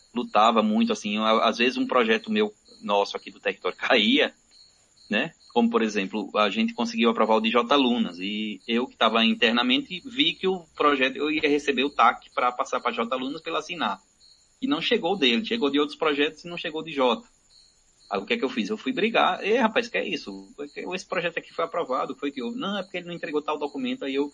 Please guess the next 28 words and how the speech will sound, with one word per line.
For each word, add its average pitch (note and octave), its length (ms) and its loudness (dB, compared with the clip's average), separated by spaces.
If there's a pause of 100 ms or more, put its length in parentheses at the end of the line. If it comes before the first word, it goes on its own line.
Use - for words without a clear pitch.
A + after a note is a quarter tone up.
conseguia C3+ 520 -4
lutar C#3 580 2 (720)
pra C#3+ 100 0
que D#3 400 -8
a F#3+ 160 0
Secult C3+ 500 -4
aceitasse F3+ 600 0
aquele C3+ 220 -4
documento, A#2 520 0
que - 60 -8
eu A#2 60 4
achava A2+ 280 0
que A#2 80 -6
era A2 80 0
uma A2 120 -6
coisa A2+ 200 -4
boba, B2+ 460 0
que - 180 -14 (220)
não, A#3 340 -4 (120)
o A#3 100 -8
projeto C3+ 340 0
não D3 80 -8
podia C#3+ 280 -2
perder A2+ 340 -4
por A#2 160 -16
causa A#2 240 0
disso, C3 300 -6
né? D#3 120 -8